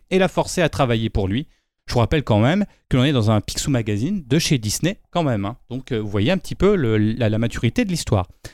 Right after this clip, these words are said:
Aventure, amour, histoire avec un grand H, mais aussi tristesse et, et, hum, et traîtrise sont les mamelles de cette épopée, se rapprochant plus d'une aventure d'Indiana Jones. D'ailleurs, ce qu'il faut savoir, c'est que Spielberg s'est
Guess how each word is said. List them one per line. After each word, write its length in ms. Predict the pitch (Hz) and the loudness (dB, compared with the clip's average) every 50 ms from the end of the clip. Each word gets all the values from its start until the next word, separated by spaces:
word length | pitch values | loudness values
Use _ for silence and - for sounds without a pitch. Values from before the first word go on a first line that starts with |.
| - - | -6 0
Aventure, 540 | - 123 117 131 135 131 - - 214 202 170 | 2 2 4 4 2 0 2 2 2 4 4
amour, 320 | 147 139 160 180 196 175 160 | 4 4 4 4 4 4 2
histoire 280 | 120 - - 170 151 | 0 0 0 0 2
avec 240 | 139 123 127 - - | 2 2 2 2 2
un 80 | 131 120 | 0 2
grand 220 | 117 120 131 135 | 2 2 2 2
H, 320 | - 175 208 214 - - - | 2 2 2 2 0 -2 0
mais 120 | 143 147 175 | 2 2 2
aussi 260 | 190 180 - - 202 | 2 2 0 -2 -2
tristesse 640 | - - - 226 - - - 202 196 175 - - - | -2 0 0 0 0 0 0 2 2 0 -2 -2 -2
et, 540 | 147 143 147 147 139 - 135 127 127 123 | 0 2 2 2 2 4 4 6 6 6
et, 40 | 117 | 6
hum, 260 | 113 117 117 117 113 107 - _ - - - _ - - - | 6 6 6 4 4 2 -2 _ -12 -14 -14 _ -10 -4 -2
et 80 | 165 156 | -2 0
traîtrise 420 | - - 147 - - 165 160 - | 0 0 -2 0 0 -2 -2 -2
sont 200 | - - 151 131 | 0 0 2 2
les 140 | 127 127 110 | 4 4 4
mamelles 440 | 107 135 170 175 175 180 180 170 139 | 4 4 4 4 4 2 2 2 2
de 80 | 123 | 0
cette 240 | - - 135 - 143 | 0 0 0 0 0
épopée, 400 | 131 - 147 131 - 139 131 123 - - - - - | 2 2 0 0 2 0 0 0 -2 -8 -20 -12 -10
se 160 | - - 208 | -4 0 2
rapprochant 580 | 190 190 175 - - 180 165 - - - 170 - | 2 2 0 0 0 -2 -2 0 0 0 -2 0
plus 320 | - - - 262 233 160 | 0 0 0 2 0 0
d'une 140 | - 156 160 | 0 0 2
aventure 420 | 156 151 160 156 - - 160 135 | 2 2 2 0 0 -2 -2 -2
d'Indiana 380 | 113 135 147 143 135 120 113 104 | 0 0 2 2 4 2 2 2
Jones. 260 | 98 120 170 240 262 - - - _ _ _ _ _ - | 0 0 0 0 0 -2 -6 -10 _ _ _ _ _ -4
D'ailleurs, 180 | 120 117 135 | -2 -2 -2
ce 60 | - - | -2 -6
qu'il 100 | - - | -6 -6
faut 80 | 120 | -4
savoir, 180 | 101 123 123 120 | -2 0 -2 0
c'est 140 | - - - | -2 -4 -6
que 60 | - | -6
Spielberg 420 | - - 147 127 123 147 139 - | -8 -8 -6 -2 0 0 0 -2
s'est 300 | - - - 135 123 - | -4 -2 -2 -2 -2 0